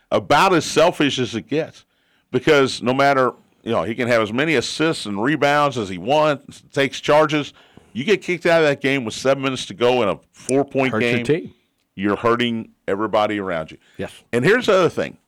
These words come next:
Speaker 1: In off-season this year, he can opt in or opt out of his contract. He's not gonna opt in 'cause it's not enough money. He's gonna want more money somewhere.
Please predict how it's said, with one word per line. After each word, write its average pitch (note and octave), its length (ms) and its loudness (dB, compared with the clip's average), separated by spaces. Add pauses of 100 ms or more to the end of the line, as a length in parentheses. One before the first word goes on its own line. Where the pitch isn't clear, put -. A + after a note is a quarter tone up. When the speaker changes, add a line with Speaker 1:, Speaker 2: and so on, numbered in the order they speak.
(300)
Speaker 1:
In D3+ 240 0 (280)
off-season F#3 500 0
this F3+ 240 -2
year, F#3 300 -2 (880)
he F3 140 0
can D3+ 200 2 (120)
opt F#3 380 0
in G#3 280 2
or D#3 160 4
opt D#3 260 2
out D3+ 180 4
of C3 60 0
his A2+ 120 -2
contract. - 480 -2 (720)
He's D#3+ 220 -4
not F#3+ 220 2
gonna F3+ 160 2
opt D#3+ 260 2
in D3+ 220 2
'cause B2+ 240 -2
it's A2+ 180 -8
not C3+ 240 0 (220)
enough A#2+ 280 2
money. G2 380 -2
He's D3 220 -4
gonna D3+ 160 0
want C#3 240 0
more C3 180 0
money B2 240 0
somewhere. E2 440 -6